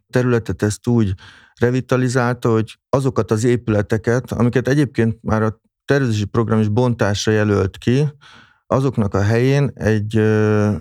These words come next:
az utcavonalról visszahúzódó belső új tömböket, ö, képzeltünk el, és a közterületeket pedig a valaha ott volt palotakertekkel kiszélesítettük, kibővítettük, illetve a Szent Király utcában létrehoztunk még egy újabb kis teret is,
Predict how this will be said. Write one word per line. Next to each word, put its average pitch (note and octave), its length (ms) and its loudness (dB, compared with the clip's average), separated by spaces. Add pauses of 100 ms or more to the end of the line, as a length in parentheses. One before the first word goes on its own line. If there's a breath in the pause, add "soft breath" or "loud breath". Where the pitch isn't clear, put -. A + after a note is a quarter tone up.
(160)
az G#2 140 -2
utcavonalról G#2 760 0
visszahúzódó G#2+ 1120 0 (360 loud breath)
belső A2 600 0
új A2+ 220 2
tömböket, G2+ 760 0
ö, G#2 160 2
képzeltünk G2+ 800 -2
el, C#3+ 280 0 (380 loud breath)
és G#2+ 360 0
a G#2+ 580 0
közterületeket A2+ 880 -2
pedig A2+ 360 -2
a G#2+ 440 0 (320)
valaha A#2 320 0
ott B2+ 160 -2
volt A2 180 0
palotakertekkel G2+ 1500 -2
kiszélesítettük, G2+ 920 -2
kibővítettük, A#2+ 640 -2
illetve A2 260 0
a - 20 0
Szent A2+ 260 0
Király G2 240 0
utcában G#2 460 -2
létrehoztunk G#2 600 -2
még G2 140 0
egy G2+ 160 0
újabb G2+ 340 0
kis F#2+ 200 -4
teret G2 340 -2
is, C#3+ 120 -2